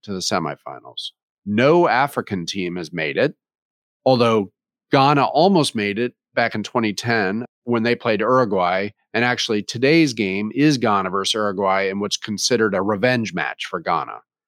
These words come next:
And then no North American team has ever made it. And yes, that's where I'll probably end. I'll be rooting for the United States this Saturday.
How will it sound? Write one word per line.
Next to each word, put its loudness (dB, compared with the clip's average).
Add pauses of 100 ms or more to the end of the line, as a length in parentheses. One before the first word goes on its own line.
(540)
And 2
then 4
no 6
North 2
American -2
team -6
has 0
ever -2
made -10
it. -18 (1000)
And 4
yes, 2
that's 0
where 2
I'll 4
probably -4
end. -14 (460)
I'll 6
be 6
rooting 6
for -8
the -2
United 0
States -2
this -6
Saturday. -2